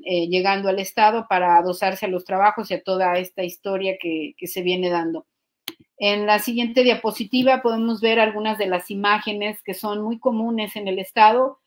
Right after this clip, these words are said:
Por ejemplo, en, ya sea en Contoy o en Isla Mujer, es muy común encontrar tortugas varadas, literalmente atoradas en,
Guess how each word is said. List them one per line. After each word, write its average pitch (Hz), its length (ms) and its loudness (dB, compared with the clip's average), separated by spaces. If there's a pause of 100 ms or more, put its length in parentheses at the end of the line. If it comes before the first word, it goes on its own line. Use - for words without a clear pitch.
(180)
Por 202 120 -2
ejemplo, 226 640 0 (140)
en, 196 640 0 (680)
ya 214 140 2
sea 233 340 4
en 202 140 -4
Contoy 214 540 2
o 214 40 -2
en 214 80 -6
Isla 214 200 -2
Mujer, - 260 -10 (160)
es 208 80 -10
muy 220 220 -4
común 226 480 0 (420)
encontrar 214 520 2
tortugas 226 480 0
varadas, 208 560 6
literalmente 214 720 -2
atoradas 196 640 2
en, 170 240 -6